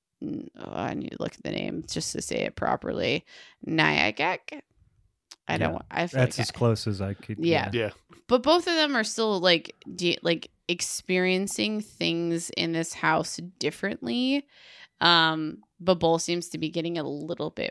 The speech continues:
Speaker 1: worse. He seems to be very targeted in this dwelling, that everything that has happened pre living there is now, like, showing up in this dwelling
Speaker 2: Yeah, and there's, like,
Speaker 1: as a
Speaker 2: this
Speaker 1: haunting.
Speaker 2: unspoken, like, um,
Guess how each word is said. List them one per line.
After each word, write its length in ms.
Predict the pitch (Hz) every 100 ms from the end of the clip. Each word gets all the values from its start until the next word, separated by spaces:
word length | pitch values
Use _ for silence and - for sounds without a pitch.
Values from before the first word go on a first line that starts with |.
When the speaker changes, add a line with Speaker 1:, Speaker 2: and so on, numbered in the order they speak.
| -
Speaker 1:
worse. 500 | - - - - -
He 220 | - - 175
seems 360 | - 160 -
to 100 | 175
be 200 | 170 156
very 340 | 165 160 151 156
targeted 800 | - - 160 180 202 214 214 -
in 180 | 208 202
this 240 | 196 196
dwelling, 600 | 190 190 190 190 190 190 180 - - - -
that 500 | 160 160 160 - - _ _ _ -
everything 800 | 180 180 202 214 - 190 185 170
that 120 | 165
has 160 | 165 -
happened 460 | 165 165 160 160
pre 540 | - - 180 165 165 - -
living 360 | 170 165 165 160
there 420 | 165 165 160 -
is 200 | 165 170
now, 420 | 160 151 147 185 - - _ -
like, 180 | - -
showing 540 | - - 156 156 151
up 240 | - - - -
in 100 | 165
this 220 | - -
dwelling 460 | - 143 143 139 -
Speaker 2:
Yeah, 200 | 110 104
and 120 | 113
there's, 200 | 135 131
like, 140 | 160 -
Speaker 1:
as 80 |
a 20 | 143
Speaker 2:
this 120 | -
Speaker 1:
haunting. 240 | - -
Speaker 2:
unspoken, 1300 | 117 123 - - - - 117 113 120 110 107 107 104 - _ _
like, 400 | 107 101 101 - -
um, 400 | 113 104 98 95